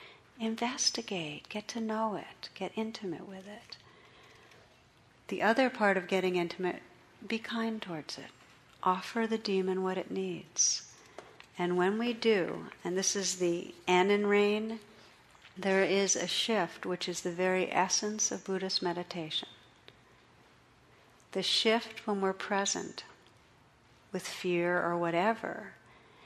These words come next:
is that rather than the fearful self,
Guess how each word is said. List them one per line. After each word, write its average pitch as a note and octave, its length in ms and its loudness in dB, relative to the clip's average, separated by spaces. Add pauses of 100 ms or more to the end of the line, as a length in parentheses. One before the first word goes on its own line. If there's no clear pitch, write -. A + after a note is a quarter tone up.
(260)
is F#3+ 240 0
that F#3 260 0
rather A3 460 0
than G3+ 240 2
the F#3 80 2
fearful A3 720 -2
self, - 680 -2